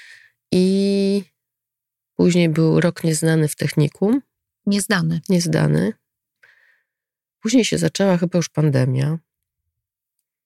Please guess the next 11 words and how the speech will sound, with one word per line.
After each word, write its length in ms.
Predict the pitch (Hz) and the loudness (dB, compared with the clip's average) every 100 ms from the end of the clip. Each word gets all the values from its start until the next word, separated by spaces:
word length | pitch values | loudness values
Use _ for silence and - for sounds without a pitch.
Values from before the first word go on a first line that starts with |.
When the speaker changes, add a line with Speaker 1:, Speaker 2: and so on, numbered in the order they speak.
| _ _ _ - - _ _ _ _ _ _ _ _ _ | _ _ _ -20 -20 _ _ _ _ _ _ _ _ _
Speaker 1:
E, 260 | 170 160 156 | -2 0 -2
trafiliśmy 1120 | - 175 - 165 185 - - 185 180 180 175 170 _ _ _ _ _ - | -2 -4 -2 -2 0 -2 0 2 4 4 2 -2 _ _ _ _ _ -14
do 420 | 165 180 175 170 | -4 0 0 0
jeszcze 420 | 170 185 175 - 151 | 0 -2 -2 -2 0
innego 340 | 151 147 147 | 0 0 -2
technikum, 640 | - - 143 - 147 170 175 _ _ _ _ _ _ _ _ _ _ _ _ _ _ _ _ 175 | -4 -2 -2 -2 -6 -6 -8 _ _ _ _ _ _ _ _ _ _ _ _ _ _ _ _ -6
gdzie 300 | 170 180 170 | 0 2 2
już 180 | 160 | 0
były 280 | 160 170 165 | -2 0 2
zagrożenia 580 | 156 151 160 160 160 156 | 2 0 0 0 0 0
kolejne 680 | - 151 139 139 139 147 | 0 0 0 -2 -2 -2